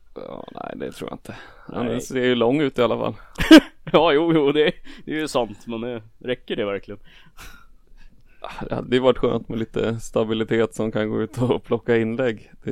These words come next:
Speaker 2: Jo.
Speaker 1: vi har inte så långa mittbackar liksom, så.
Speaker 2: Nej, det är, jag vet inte, Kalisir och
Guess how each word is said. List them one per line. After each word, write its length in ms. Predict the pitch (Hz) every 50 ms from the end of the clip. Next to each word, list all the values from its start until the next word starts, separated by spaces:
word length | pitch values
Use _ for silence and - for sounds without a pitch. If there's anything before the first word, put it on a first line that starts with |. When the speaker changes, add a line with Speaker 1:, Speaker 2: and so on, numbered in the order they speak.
| 90 123 -
Speaker 2:
Jo. 120 | 127 127
Speaker 1:
vi 100 | 143 151
har 60 | 120 120
inte 140 | 117 - -
så 60 | 139
långa 300 | 135 135 131 123 123 120
mittbackar 560 | 117 120 - - - 139 139 - - - -
liksom, 340 | - - - - - - -
så. 180 | - - 123 - _
Speaker 2:
Nej, 340 | 131 139 151 165 170 170 156 151 - - - - - -
det 240 | 123 - - 69 - -
är, 240 | 67 67 65 64 - - - - 127 127 131 - - - _ _ -
jag 140 | 135 120 117
vet 100 | 120 -
inte, 140 | - 110
Kalisir 540 | - - 117 117 117 - 127 127 123 120 117
och 400 | 113 110 107 107 107 107 107 110